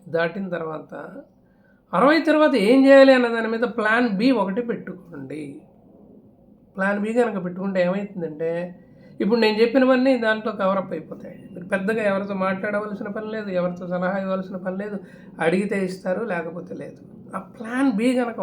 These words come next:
ఉన్నట్లయితే, దానికి ముందే ఏర్పాటు చేసుకున్నట్లయితే, మీ జీవితం హాయిగా ఉంటుందండి. మీరు చిలకంటే చిలకే, ఉడతంటే ఉడతే. నేను అదే చేశాను. రిటైర్ అయిన తర్వాత చాలామంది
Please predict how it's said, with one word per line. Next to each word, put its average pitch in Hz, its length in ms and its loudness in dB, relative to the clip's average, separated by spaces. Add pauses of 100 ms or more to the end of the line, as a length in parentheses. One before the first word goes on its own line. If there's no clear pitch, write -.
ఉన్నట్లయితే, 175 680 -6 (240)
దానికి 196 260 -2
ముందే 226 160 2 (120)
ఏర్పాటు 202 360 -4
చేసుకున్నట్లయితే, 165 680 -8 (500)
మీ 262 80 0 (120)
జీవితం 339 400 0 (100)
హాయిగా 233 420 2
ఉంటుందండి. 190 560 -10 (500)
మీరు 170 240 -12
చిలకంటే 190 440 -4 (120)
చిలకే, 202 320 -8 (460)
ఉడతంటే 175 420 -4 (140)
ఉడతే. - 260 -16 (1500)
నేను 202 200 0
అదే 254 140 4 (120)
చేశాను. - 360 -10 (600)
రిటైర్ 180 320 0
అయిన 175 240 -6
తర్వాత 160 340 -14 (840)
చాలామంది 240 340 4